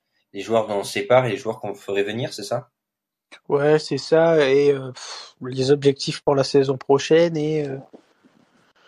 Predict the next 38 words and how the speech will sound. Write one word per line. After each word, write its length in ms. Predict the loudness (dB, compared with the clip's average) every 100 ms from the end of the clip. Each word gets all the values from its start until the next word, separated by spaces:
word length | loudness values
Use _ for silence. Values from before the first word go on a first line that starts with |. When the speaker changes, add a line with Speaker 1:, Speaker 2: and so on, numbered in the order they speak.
| -20 -20 -20 -20 _ 0
Speaker 2:
et 100 | 4
ouais, 200 | 6 6
revenir 360 | 4 -4 -8 -14
sur 200 | -16 -18
cette 200 | -20 -12
saison 380 | -10 -8 -8 -10
qui, 220 | -14 -12
pour 240 | -2 -2
moi, 240 | 0 -2 -2
est, 120 | -6 -10
est 120 | -12
terminée 420 | -8 -6 -6 -6
ma-, 380 | -8 -8 -8 -6
maintenant, 440 | -2 -2 0 -2
quoi. 240 | -2 -12 _ _ _ _ -20 _ _ _ _ _ _ -4
Speaker 1:
Bah, 120 | -4
je 80 | -2
pense 160 | -6 -4
qu'on 60 | -4
va 40 |
gagner 260 | -4 -2 -4
la 60 |
Liga, 460 | -4 0 0 0 -4 -14
je 100 | -14
pense 200 | -14 -6
que 100 | -6
la 280 | -4 -8
Coupe 180 | -12 -18
du 100 | -10
Roi, 240 | -6 -2 -4
le 60 |
Real 200 | -4 -8
va 120 | -8
la 120 | -10 -12
gagner, 340 | -14 -14 -16
puis 100 | -14
voilà, 320 | -10 -10 -10 _
quoi. 140 | -20